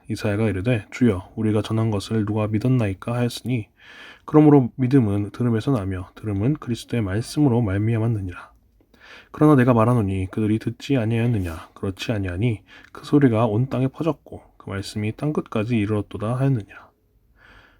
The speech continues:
그러나 내가 말하노니 이스라엘이 알지 못하였느냐? 먼저 모세가 이르되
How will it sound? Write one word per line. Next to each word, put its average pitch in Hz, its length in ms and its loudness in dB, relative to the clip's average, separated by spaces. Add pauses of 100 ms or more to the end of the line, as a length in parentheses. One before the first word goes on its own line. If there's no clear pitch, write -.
(140)
그러나 147 220 8
내가 123 180 4
말하노니 104 560 2 (140)
이스라엘이 104 380 -4
알지 104 240 -4
못하였느냐? 104 680 -2 (200)
먼저 101 340 -2
모세가 107 340 0
이르되 101 380 -4